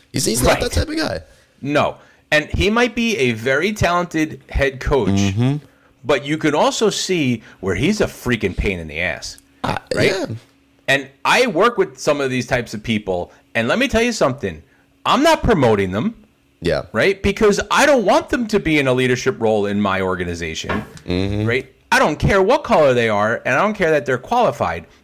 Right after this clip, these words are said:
Speaker 2: If they are not the right type of pe-, people to direct the message to the media, to re-, direct the message to the team, to work with my outside sponsors and outside interests, then no, I do not want him to be the voice of my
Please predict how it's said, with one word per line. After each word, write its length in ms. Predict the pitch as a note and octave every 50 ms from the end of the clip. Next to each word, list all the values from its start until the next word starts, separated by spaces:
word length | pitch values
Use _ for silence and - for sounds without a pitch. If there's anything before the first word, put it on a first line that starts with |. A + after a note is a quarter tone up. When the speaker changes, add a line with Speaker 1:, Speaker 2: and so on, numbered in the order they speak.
| _ _
Speaker 2:
If 200 | - G3+ G3+ G3+ -
they 160 | F3+ G#3 B3+
are 120 | C4 A#3+
not 260 | G#3 G3 G3+ G#3 G#3 -
the 80 | E3+
right 180 | D3+ D#3+ D#3+ D#3+
type 240 | - F3 D#3+ D3 -
of 180 | C3+ C3 -
pe-, 120 | - - D#3
people 560 | - - - E3+ G3+ G3+ - A#2+ A2+ G#2+ - - - _
to 140 | - - C#3+
direct 400 | C3 C3+ B2+ A#2 C3 C3+ C3 C3
the 80 | - A#2
message 440 | A2+ A#2 A2+ - - A2 G2 - -
to 100 | - A2
the 120 | E2+ E2+ F2
media, 520 | F#2 A2 C#3+ D#3+ D#3+ D#3+ D#3 D#3 D#3+ D#3 - - _ -
to 80 | - A#2+
re-, 180 | G#2 A2 G#2 G2+ G#2
direct 280 | G2+ G#2+ G#2+ G#2+ G2+
the 80 | - G#2
message 400 | G#2 G#2 F#2+ - G2+ F#2+ - -
to 80 | - G#2+
the 120 | E2 F2+
team, 500 | - - - E3+ E3+ E3 D#3+ E3 E3 D#3+ D#3 - - _
to 80 | - C3
work 240 | G#2 G#2+ A2+ G#2 A2
with 120 | A2 G2
my 180 | G2+ F#2+ G2 -
outside 500 | - G2 G2+ G2 - - G2 E2+ F2+ -
sponsors 600 | - - - A2+ G#2 G2+ G2 G2 - G#2 F#2+ E2+
and 100 | F#2+ F#2
outside 540 | F#2 F2+ F2+ - - G#2 F2 E2+ E2 D#2+ -
interests, 580 | - C3+ D3+ E3 - - E3 D#3 D#3+ D#3 - - - _ _ _ _ _ _ _ _
then 200 | G3+ A3+ A#3+ G#3+ G3+
no, 200 | C#4+ E4 D#4 G#3+
I 100 | D#3+ E3
do 140 | D#3+ E3 F3
not 220 | F3 F3 F#3+ -
want 180 | F3 F#3 F3+ F3
him 140 | F3+ F3 E3+
to 100 | - G3
be 120 | D#3+ F3+
the 120 | F3+ F3 F3
voice 400 | D3 C3+ D3+ E3 E3+ F#3+ G3 -
of 140 | E3+ D#3 D#3
my 480 | D3+ C#3+ D3+ D3+ D3+ D3+ D#3 D#3 -